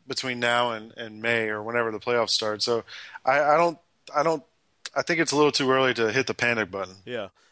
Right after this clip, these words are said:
Speaker 2: I mean, a lot of people have, have kinda talked about that. Uh, one thing I noticed, though, that was really interesting, there's this, this school of thought that because of the way Miami wins its games,
Speaker 1: Right.
Speaker 2: that's less of a, of a worry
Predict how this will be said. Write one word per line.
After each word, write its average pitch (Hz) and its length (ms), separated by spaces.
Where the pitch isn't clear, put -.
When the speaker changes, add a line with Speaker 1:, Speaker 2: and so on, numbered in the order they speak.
Speaker 2:
I 165 60
mean, 196 140
a - 20
lot 226 140
of 202 60
people 190 260
have, 139 220
have 135 180
kinda 123 760
talked 151 240
about 131 280
that. 127 200
Uh, 113 60
one 190 240
thing 190 200
I 170 80
noticed, 165 320
though, 147 140
that 131 140
was 110 200
really 156 320
interesting, 131 400
there's 131 260
this, 143 380
this 127 100
school 160 300
of 127 80
thought 139 320
that 120 160
because 151 340
of 156 120
the 131 100
way 147 280
Miami 151 420
wins 147 320
its 156 160
games, 147 680
Speaker 1:
Right. 110 240
Speaker 2:
that's 139 240
less 147 360
of 143 140
a, 123 360
of 123 140
a 123 80
worry 135 500